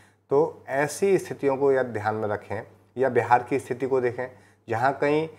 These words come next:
बाढ़ आ गई अचानक और बाढ़ पीड़ित जो क्षेत्र हैं वो स्वास्थ्य की सुविधाओं से, पीएचसी से, एफ़आरयू से काफ़ी दूर हो गए,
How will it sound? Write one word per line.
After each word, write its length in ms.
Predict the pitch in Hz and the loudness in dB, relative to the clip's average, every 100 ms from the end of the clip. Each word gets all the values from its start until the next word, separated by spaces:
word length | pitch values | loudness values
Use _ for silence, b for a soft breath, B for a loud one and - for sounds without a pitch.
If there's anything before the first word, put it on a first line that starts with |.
| B _ 95 | B _ 2
बाढ़ 300 | 107 131 139 | 8 10 10
आ 120 | 131 | 8
गई 200 | 135 139 | 6 2
अचानक 560 | 117 127 120 127 - - - | 0 4 4 2 -6 -10 -4
और 520 | 110 107 107 104 104 | 0 2 2 2 0
बाढ़ 300 | 95 110 127 | 2 4 4
पीड़ित 360 | 123 131 131 127 | 2 0 0 0
जो 140 | 123 | 0
क्षेत्र 360 | 123 123 120 120 | 0 -2 -2 -4
हैं 340 | 117 120 B B _ | -4 -6 B B _
वो 380 | 104 147 170 - | 4 6 6 2
स्वास्थ्य 400 | - 123 120 135 | 0 2 4 2
की 100 | 143 | -2
सुविधाओं 460 | 139 123 117 117 131 | 0 0 0 0 -2
से, 180 | 127 131 | 0 -2
पीएचसी 540 | 123 120 120 120 127 | 0 2 2 2 -4
से, 200 | 120 120 | 0 0
एफ़आरयू 360 | 113 117 120 120 | 0 0 2 0
से 160 | 120 | -2
काफ़ी 300 | 117 107 120 | -4 -2 -4
दूर 200 | 113 120 | -2 -2
हो 140 | 107 110 | -2 -4
गए, 140 | 120 | -8